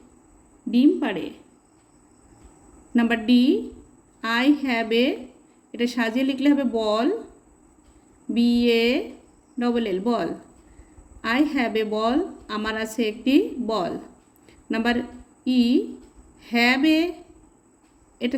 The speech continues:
সাজিয়ে লিখলে হবে কাপ, সিইউপি, কাপ। Have a cup of tea, এক কাপ চা আছে।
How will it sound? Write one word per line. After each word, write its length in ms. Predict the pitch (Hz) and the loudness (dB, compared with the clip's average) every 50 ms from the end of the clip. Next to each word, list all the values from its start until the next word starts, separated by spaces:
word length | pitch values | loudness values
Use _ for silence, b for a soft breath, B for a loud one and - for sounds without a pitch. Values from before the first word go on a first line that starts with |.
| 254 - | -2 -2
সাজিয়ে 300 | 254 226 226 240 294 294 302 | 0 0 2 4 6 6 6
লিখলে 160 | 294 294 302 294 | 6 6 4 4
হবে 140 | 294 294 294 294 - 233 | 4 2 0 -2 -2 -4
কাপ, 320 | 226 220 214 214 247 294 - - - - _ _ _ _ _ _ _ _ _ - | -4 -2 -2 -2 -4 -6 -8 -12 -20 -20 _ _ _ _ _ _ _ _ _ -8
সিইউপি, 760 | - - 254 247 247 233 233 240 247 247 247 247 247 240 226 214 - - | -2 0 2 2 4 4 2 2 2 2 2 0 -2 -2 -2 -4 -4 -4
কাপ। 340 | 240 226 339 339 349 302 320 - - - - - - - - - - _ _ b b b b b _ _ - - | -2 0 0 0 0 -2 -4 -6 -12 -20 -20 -20 -20 -20 -20 -20 -20 _ _ b b b b b _ _ -6 -2
Have 220 | 226 233 240 233 277 302 | 0 0 2 4 2 2
a 20 | 294 - | 2 2
cup 200 | 240 214 - - 254 277 | 0 -4 -4 -4 -4 -4
of 80 | 311 320 - - - | -4 -4 -6 -2 4
tea, 220 | 302 294 285 208 160 143 - - - - - _ _ _ _ _ _ _ _ _ _ _ _ _ _ - - - - - - - - - - - - 233 220 | 6 6 6 4 2 -4 -8 -12 -18 -20 -20 _ _ _ _ _ _ _ _ _ _ _ _ _ _ -20 -20 -20 -20 -20 -20 -20 -20 -20 -20 -12 -8 -6 -6
এক 100 | 220 226 226 - | -6 -6 -4 -2
কাপ 240 | 269 262 277 320 392 - - - - - _ _ _ _ _ _ _ _ _ _ _ _ _ _ _ _ _ _ | 0 2 2 2 0 -2 -8 -16 -20 -20 _ _ _ _ _ _ _ _ _ _ _ _ _ _ _ _ _ _
চা 180 | - 254 254 254 269 294 370 370 311 254 | 0 0 2 2 2 0 0 0 -2 -2
আছে। 260 | 247 - - 214 | -4 -4 -6 -8